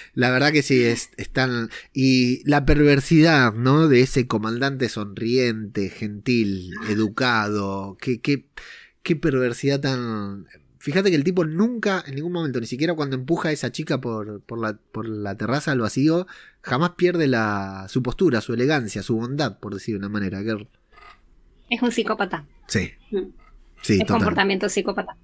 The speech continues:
Speaker 1: Total, total.
Speaker 3: Total.
Speaker 1: Vamos a ver a Lawrence y a Nick conspirando para ayudar a Jun.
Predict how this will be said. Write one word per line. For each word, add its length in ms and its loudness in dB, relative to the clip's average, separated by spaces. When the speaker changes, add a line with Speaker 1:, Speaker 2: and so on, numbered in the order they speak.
Speaker 1:
Total, 400 0
total. 320 2
Speaker 3:
Total. 260 -8
Speaker 1:
Vamos 320 4
a 40 8
ver 140 8
a 60 0
Lawrence 560 2
y 20 4
a 40 2
Nick 420 -4
conspirando 1120 2
para 200 0
ayudar 640 0
a 160 -6
Jun. 540 2